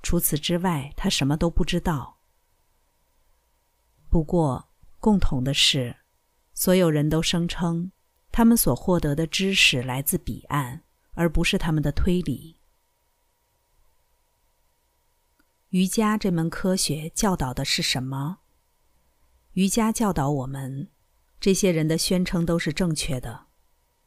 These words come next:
他们所获得的所有知识都是理性之外的，但这些知识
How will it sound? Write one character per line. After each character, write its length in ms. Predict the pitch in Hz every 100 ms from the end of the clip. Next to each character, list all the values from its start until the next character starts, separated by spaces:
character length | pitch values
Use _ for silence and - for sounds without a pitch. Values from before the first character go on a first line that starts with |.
| _
他 120 | -
们 120 | 185 175
所 160 | -
获 260 | 139 - 165
得 160 | 151 143
的 100 | 151
所 240 | - 151
有 160 | 175 143
知 240 | - 170
识 240 | 165 143
都 140 | 127 175
是 140 | -
理 200 | 151 123
性 300 | - - 175
之 180 | 160 175
外 280 | 180 170 135
的， 260 | 123 127 - _ _ _ _ _ _ _ _ -
但 180 | 185 180
这 100 | 180
些 180 | -
知 280 | 185 - 208
识 380 | - - 110